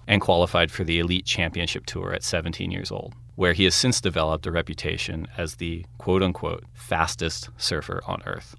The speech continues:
all en route to claiming an impressive eight C T victories so far.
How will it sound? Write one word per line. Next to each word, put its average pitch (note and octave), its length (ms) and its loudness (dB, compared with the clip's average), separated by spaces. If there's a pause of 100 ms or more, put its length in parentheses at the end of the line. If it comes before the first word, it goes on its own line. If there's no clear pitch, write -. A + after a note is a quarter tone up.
all B2 280 12
en A2+ 140 8
route E2 360 2
to F2 100 -4
claiming E2+ 480 2
an E2 100 0
impressive D#2+ 720 2 (220)
eight F2 260 4
C - 240 0
T D#2+ 160 -2
victories D#2+ 640 -8 (220)
so - 180 -8
far. - 300 -6